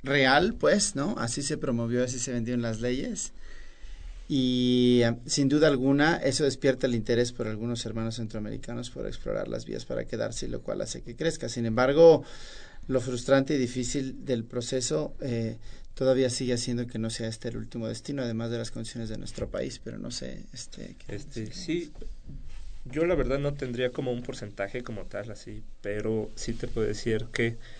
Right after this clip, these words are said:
Speaker 2: no ha habido una gran diferencia. ¿Por qué? Porque esto mismo que dice este Marco, a partir de la publicación del reglamento para que ya entre en vigor la ley de migración, eh, se especificaron, eh, básicamente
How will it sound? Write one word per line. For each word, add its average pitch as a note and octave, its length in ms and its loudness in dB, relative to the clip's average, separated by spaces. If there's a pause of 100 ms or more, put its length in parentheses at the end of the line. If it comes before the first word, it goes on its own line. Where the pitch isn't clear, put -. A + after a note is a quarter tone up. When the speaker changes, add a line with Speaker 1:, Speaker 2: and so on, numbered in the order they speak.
(220)
Speaker 2:
no B2 180 2
ha B2 40 6
habido A#2+ 260 6
una A#2+ 580 2
gran A2 220 4
diferencia. A2 580 0
¿Por A2+ 280 2
qué? C#3 160 6
Porque A#2+ 280 0
esto A#2+ 180 2
mismo A#2+ 280 2
que A#2 120 -2
dice A2 240 -2
este A#2 160 -4
Marco, A#2 420 0 (760)
a - 80 4
partir B2 320 8
de E3 100 12
la B2 240 10
publicación G#2+ 720 4
del G#2+ 480 6
reglamento G#2+ 580 2
para F#2 220 0
que G2 100 0
ya G#2 80 2
entre A2+ 220 2
en G#2+ 80 2
vigor G#2 260 0
la G#2+ 140 2
ley G2+ 120 0
de A2 100 -2
migración, A#2+ 680 2 (460)
eh, A2 240 6
se A#2 120 0
especificaron, C3 1000 2
eh, A2+ 280 4
básicamente A2+ 760 2